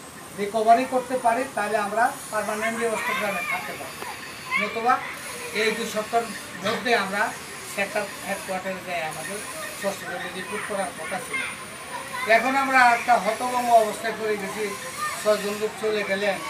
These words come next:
এদিক দিয়ে আসো, কোথা থেকে কী করবো না করবো কোনো কিছু আর আমরা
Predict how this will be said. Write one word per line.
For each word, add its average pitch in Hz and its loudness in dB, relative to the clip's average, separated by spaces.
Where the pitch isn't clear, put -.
এদিক 196 0
দিয়ে 214 2
আসো, 214 -2
কোথা 214 0
থেকে 214 -2
কী 220 -6
করবো 202 -4
না 202 -2
করবো 98 -8
কোনো 196 -6
কিছু 202 -4
আর 185 0
আমরা 175 -2